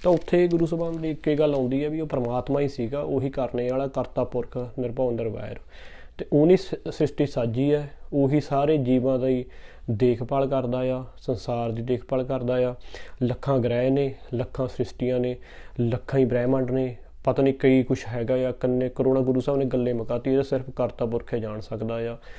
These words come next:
ਤੇ ਸਾਇੰਸ ਵੀ ਕੋਈ ਬਹੁਤ ਲੰਬੀ ਰਿਸਰਚ ਨਹੀਂ ਹੋਈ। ਅਸੀਂ ਜਾਂ ਤਾਂ ਚੰਦ 'ਤੇ ਗਏ ਸੀਗੇ, ਠੀਕ ਹੈ, ਜਾਂ ਹੁਣ ਮੰਗਲ ਗ੍ਰਹਿ 'ਤੇ ਜਿਹੜੇ ਭੇਜੇ ਨੇ, ਇੰਡੀਆ ਨੇ ਵੀ ਚੰਦਰਯਾਨ ਭੇਜਿਆ ਹੈਗਾ, ਤੇ ਉਹ ਰਿਸਰਚ ਚੱਲ ਰਹੀ ਹੈ। ਬਹੁਤ ਨੇੜੇ ਅਸੀਂ ਗ੍ਰਹਿਾਂ ਦੇ ਉੱਤੇ ਗਏ ਨੇ,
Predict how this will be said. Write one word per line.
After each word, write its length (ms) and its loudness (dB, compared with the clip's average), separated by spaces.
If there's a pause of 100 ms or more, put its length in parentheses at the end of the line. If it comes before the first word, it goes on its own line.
(240)
ਤੇ 80 2
ਸਾਇੰਸ 420 4
ਵੀ 80 2
ਕੋਈ 120 2
ਬਹੁਤ 380 0 (340)
ਲੰਬੀ 380 2
ਰਿਸਰਚ 340 -2
ਨਹੀਂ 120 2
ਹੋਈ। 260 2
ਅਸੀਂ 240 2
ਜਾਂ 140 0
ਤਾਂ 80 0
ਚੰਦ 280 -2
'ਤੇ 140 2
ਗਏ 200 0
ਸੀਗੇ, 320 -2 (440)
ਠੀਕ 200 0
ਹੈ, 160 4
ਜਾਂ 260 4
ਹੁਣ 140 0
ਮੰਗਲ 280 2
ਗ੍ਰਹਿ 200 2
'ਤੇ 360 2 (300)
ਜਿਹੜੇ 420 0 (320)
ਭੇਜੇ 320 4
ਨੇ, 180 -2
ਇੰਡੀਆ 220 0
ਨੇ 100 -2
ਵੀ 140 -2
ਚੰਦਰਯਾਨ 460 -4
ਭੇਜਿਆ 300 -4
ਹੈਗਾ, 280 -6 (580)
ਤੇ 140 4
ਉਹ 260 0
ਰਿਸਰਚ 360 0
ਚੱਲ 240 0
ਰਹੀ 180 2
ਹੈ। 60 2
ਬਹੁਤ 340 2
ਨੇੜੇ 580 4
ਅਸੀਂ 220 -2
ਗ੍ਰਹਿਾਂ 300 0
ਦੇ 80 -2
ਉੱਤੇ 200 -4
ਗਏ 240 -2
ਨੇ, 240 -4